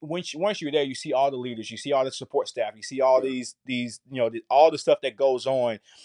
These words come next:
Speaker 1: Um, and then at the time, you know, Dan was doing the keynotes, he was on stage, he was delivering what now, what Andrew is doing in terms of, uh, kinda steering the ship. He was steering the ship, and
Speaker 2: Yeah.
Speaker 1: to be able to,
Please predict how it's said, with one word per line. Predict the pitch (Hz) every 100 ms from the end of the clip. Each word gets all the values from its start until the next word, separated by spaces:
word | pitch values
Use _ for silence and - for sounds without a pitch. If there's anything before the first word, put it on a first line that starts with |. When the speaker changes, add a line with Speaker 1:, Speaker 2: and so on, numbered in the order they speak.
| - -
Speaker 1:
Um, | 123 123 120
and | 135
then | 143
at | 135
the |
time, | - 147 135
you | 127
know, | 113
Dan | 104 135 131
was | 120
doing | 131 120
the | -
keynotes, | - 139 123 110 -
he | 127
was | 120 113
on | 127
stage, | 120 139 127 120 117
he |
was | 120 107
delivering | 113 127 131 131 117
what | 120 107
now, | 113 135 139
what | 120 110
Andrew | 151 180 143 131 120
is |
doing | 107 120 117 117 - _ - _
in | 123
terms | 120 131 123
of, | 127 117 -
uh, | 123
kinda | - 139 -
steering | - 143 139
the |
ship. | 123 156 -
He | 170
was | 147
steering | 170 165 160
the |
ship, | 147 175 143 -
and | 123
Speaker 2:
Yeah. | 120
Speaker 1:
to | 123
be | 131 147
able | 135
to, | 127